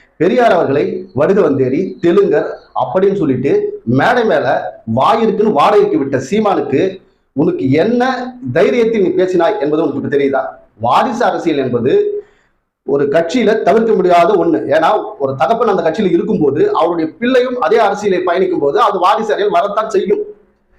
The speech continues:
இது ஒரு புரிதல். ஆனால் நீ வாயிருக்கு, "நம்ம கல்யாணம் ஆகல, நம்ம எதை வேணாலும் பேசலாம்" அப்படின்னு நீ அந்த காலகட்டத்தில் பேசியிருக்கிறாய். அவ்வளவு கொச்சையாக இனி எவனாவது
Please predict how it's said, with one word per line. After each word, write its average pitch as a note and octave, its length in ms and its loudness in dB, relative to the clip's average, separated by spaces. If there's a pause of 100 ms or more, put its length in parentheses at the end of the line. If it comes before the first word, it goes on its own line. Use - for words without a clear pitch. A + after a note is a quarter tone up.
(140)
இது D3+ 160 0
ஒரு F#3 160 2
புரிதல். - 580 -2 (540)
ஆனால் C3 380 -2
நீ F3 480 0 (440)
வாயிருக்கு, E3+ 800 0
"நம்ம - 160 -2
கல்யாணம் F#3 380 0
ஆகல, C#3 440 0
நம்ம C3+ 160 0
எதை D3 200 -2
வேணாலும் G#3 340 2
பேசலாம்" F3+ 540 0
அப்படின்னு D3 320 0
நீ C#3+ 120 -4
அந்த E3 220 0
காலகட்டத்தில் F3 560 0
பேசியிருக்கிறாய். C#3 720 -2 (720)
அவ்வளவு G#3 640 0
கொச்சையாக G#3+ 640 0 (560)
இனி F#3 260 2
எவனாவது F#3+ 840 2